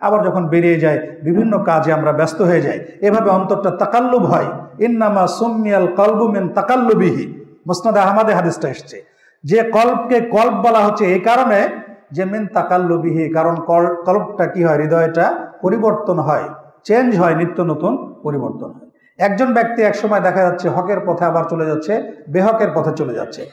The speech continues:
আবার একটা মানুষ হয়তো হক পথে না, আবার হকের পথে চলে আসছে। এই যে মানুষের অন্তঃকরণের মধ্যে পরিবর্তন, আবার কেউ ঈমান আনতে চাইলেও হয়তো শেষ পর্যন্ত ঈমান আনতে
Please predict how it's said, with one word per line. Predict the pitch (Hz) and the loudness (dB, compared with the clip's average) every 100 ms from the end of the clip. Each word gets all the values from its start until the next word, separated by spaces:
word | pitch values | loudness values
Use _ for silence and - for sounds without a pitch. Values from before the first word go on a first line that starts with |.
| - - | -12 -2
আবার | 180 233 | 2 2
একটা | 214 - | 2 0
মানুষ | 208 208 - | 0 0 0
হয়তো | 190 196 180 | -2 0 0
হক | 196 196 | 0 0
পথে | 202 196 | 0 0
না, | 185 | 0
আবার | 175 170 | 2 0
হকের | 151 170 175 | 0 -2 -2
পথে | 180 214 302 - - - | -2 0 0 -4 -12 -2
চলে | 233 240 | 2 2
আসছে। | 202 240 208 | 2 0 -2
এই | 277 | 0
যে | 302 | 0
মানুষের | 262 214 226 247 208 | 0 0 0 0 2
অন্তঃকরণের | 202 226 233 233 220 214 | 0 0 0 0 0 0
মধ্যে | 208 202 202 | 0 2 0
পরিবর্তন, | 208 214 240 254 254 220 - - - - - - - _ _ _ _ _ | 2 2 2 0 0 -2 -2 -10 -18 -18 -18 -18 -20 _ _ _ _ _
আবার | 170 220 285 208 196 - - | 0 2 4 4 0 -6 -4
কেউ | 233 233 | -2 0
ঈমান | 226 240 254 | 2 2 2
আনতে | 226 226 240 | 2 2 0
চাইলেও | - 214 233 214 | 2 0 2 2
হয়তো | 208 214 | 2 0
শেষ | - 208 - | -2 -2 -2
পর্যন্ত | 202 185 190 | -2 0 0
ঈমান | 180 180 | 2 2
আনতে | 180 175 214 359 - | 2 2 0 0 -4